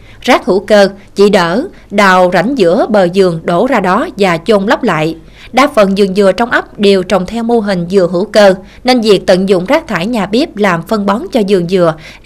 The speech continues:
càng có lợi, vì giảm được chi phí phân bón, vừa tuân thủ quy trình trồng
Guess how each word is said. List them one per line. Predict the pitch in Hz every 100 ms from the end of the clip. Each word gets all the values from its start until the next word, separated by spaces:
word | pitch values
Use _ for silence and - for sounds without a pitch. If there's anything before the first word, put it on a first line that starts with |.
| -
càng | 196 180 175
có | 277
lợi, | 302 170 156 165 - -
vì | 202 214 202
giảm | 190 285
được | 214 175
chi | 226
phí | 233 302 302
phân | 214
bón, | 196 202 370 - - -
vừa | 214
tuân | 214 269
thủ | 247 185
quy | 247 240
trình | 226 185
trồng | 175 180 165